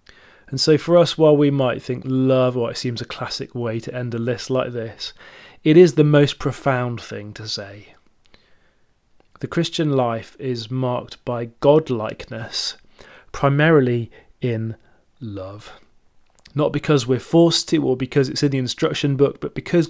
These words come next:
God himself is like this. This is what we have stepped into in Jesus. When we found ourselves to be chosen ones, holy and beloved,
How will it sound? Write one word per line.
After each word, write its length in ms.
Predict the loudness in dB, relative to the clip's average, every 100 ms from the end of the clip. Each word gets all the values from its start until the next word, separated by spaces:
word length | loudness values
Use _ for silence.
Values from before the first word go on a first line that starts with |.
| -6
God 240 | -2 0 0
himself 640 | -6 -8 -10 -10 -8 -6
is 160 | -4
like 300 | -4 -6 -6
this. 440 | -12 -12 -12 -14 -14 _ _ _ _ -20 _ _ _
This 180 | -4 -2
is 120 | 0
what 180 | 0 0
we 140 | 0 0
have 140 | -2
stepped 500 | -4 -2 -2 -2 0
into 680 | 2 2 0 -4 -4 -4 -10 _
in 300 | -4 -2 -2
Jesus. 720 | -4 -4 -4 -8 -8 -10 -12 -14 _ _ _ -20 0
When 240 | 4 4
we 120 | 2
found 400 | 0 0 2 4
ourselves 560 | 2 2 2 2 2 0
to 100 | -4
be 160 | -4 -4
chosen 520 | 2 4 4 2 0
ones, 320 | 0 0 -2
holy 380 | 2 4 4 2
and 120 | 0
beloved, 480 | 0 0 0 -2 -8